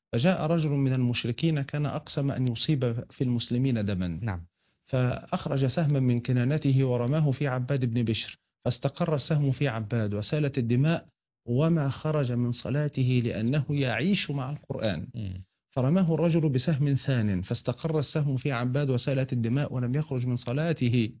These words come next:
Speaker 1: فرماه بسهم ثالث، فأحس عباد أنه كاد أن يقع على الأرض.
Speaker 2: مم.
Speaker 1: فخرج من صلاته وأيقظ عمارا.
Speaker 2: نعم.
Speaker 1: فقال عمار: "يا عباد، لم لم توقظني من أول سهم؟"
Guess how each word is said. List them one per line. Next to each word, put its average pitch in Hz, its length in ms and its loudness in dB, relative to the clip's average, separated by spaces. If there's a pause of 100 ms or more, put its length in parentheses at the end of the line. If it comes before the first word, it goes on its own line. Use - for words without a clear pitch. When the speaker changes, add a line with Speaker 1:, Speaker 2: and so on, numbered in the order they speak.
(640)
Speaker 1:
فرماه 175 380 4
بسهم 147 480 0
ثالث، 160 440 0
فأحس 131 1120 -2
عباد 127 680 0 (120)
أنه 151 600 4 (100)
كاد 170 300 2
أن 131 220 0
يقع 139 280 0
على 113 180 0
الأرض. 107 340 0
Speaker 2:
مم. 95 60 -2 (400)
Speaker 1:
فخرج 151 440 0
من 135 120 2
صلاته 135 580 2
وأيقظ 127 400 0
عمارا. 107 580 0 (100)
Speaker 2:
نعم. 92 240 -8
Speaker 1:
فقال 151 340 0
عمار: 139 360 2
"يا 139 100 2
عباد، 117 380 -2
لم 170 180 2
لم 147 180 2
توقظني 127 520 2
من 123 180 2
أول 120 320 2
سهم؟" 110 220 -2